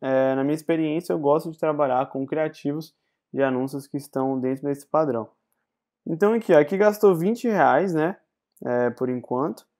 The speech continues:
Ó, tem um checkout só. Eu, é, deixaria gastar um pouquinho mais, mas, é, pela minha experiência, é certeza que eu vou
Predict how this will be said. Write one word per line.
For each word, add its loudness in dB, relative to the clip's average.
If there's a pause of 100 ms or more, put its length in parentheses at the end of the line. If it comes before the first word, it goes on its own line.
(200)
Ó, 2
tem -4
um -4 (120)
checkout -2
só. -4 (1120)
Eu, 4 (300)
é, 6
deixaria 4
gastar 4
um 0
pouquinho -2
mais, 0 (640)
mas, 2 (400)
é, 4
pela 4
minha 2
experiência, 0 (640)
é 2
certeza -2
que -4
eu 2
vou 0